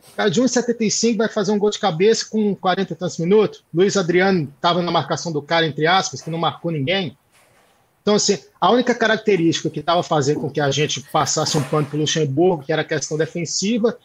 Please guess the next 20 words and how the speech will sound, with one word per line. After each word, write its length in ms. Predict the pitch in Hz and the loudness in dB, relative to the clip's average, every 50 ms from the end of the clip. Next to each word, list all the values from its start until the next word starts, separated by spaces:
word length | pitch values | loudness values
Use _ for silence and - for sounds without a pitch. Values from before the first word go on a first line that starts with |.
| _ _ _ - | _ _ _ -2
já 200 | 113 - 185 180 | 0 2 2 4
vê 140 | 147 196 | 4 2
alguns 280 | 202 196 180 196 185 147 | 2 2 4 2 2 2
jogos 300 | - - 180 190 190 185 | 2 2 2 4 4 2
a 20 | |
gente 120 | 214 208 - | 0 0 0
falando, 360 | - 233 226 214 185 170 175 | 0 2 2 4 2 2 2
"Ah, 320 | 190 190 190 180 151 120 - _ | 2 2 2 0 -2 -4 -6 _
próximo 380 | - - 175 170 - - 180 165 | -4 -2 -2 -2 -2 -2 -4 -2
jogo 320 | 131 151 180 196 196 202 | 0 2 2 2 2 2
eu 140 | 208 208 185 | 2 2 0
vou 120 | 143 180 196 | 0 0 0
arriscar 600 | 175 185 170 - - - 170 170 185 185 180 - | 0 0 -2 -4 -4 0 2 2 2 2 0 0
que 80 | 190 | -2
o 40 | 185 | -2
Palmeiras 380 | - 180 175 160 170 175 175 151 | 0 0 0 0 0 -2 -4 -2
vai 100 | 180 175 | -4 -4
tomar 220 | - 180 180 180 | -4 -4 -4 -4
um 80 | 180 165 | -4 -2
gol. 340 | 151 156 151 139 131 113 | 0 2 2 2 0 -2